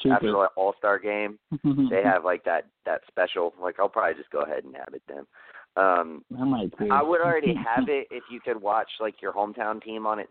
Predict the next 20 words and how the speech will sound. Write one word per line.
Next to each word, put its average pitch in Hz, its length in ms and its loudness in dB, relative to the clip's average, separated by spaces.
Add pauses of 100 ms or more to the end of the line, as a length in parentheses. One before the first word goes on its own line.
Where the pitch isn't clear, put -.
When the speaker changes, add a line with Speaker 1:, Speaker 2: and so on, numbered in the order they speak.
Speaker 2:
too, 101 260 0
but 95 220 -4
because 92 280 -6
you 82 100 -14 (100)
can't, 90 380 -4
like, 80 200 -4 (160)
I 101 200 -10 (120)
just - 160 -10
always, 101 240 2 (300)
I 120 40 2
always 156 220 4
thought 151 160 -2
that's - 220 -8
so 123 200 0
fucking 87 300 -2 (140)
stupid. 92 380 -4 (140)
Like, 90 240 -2 (460)
it, 113 180 2
Speaker 1:
It 160 40 2
is 156 160 4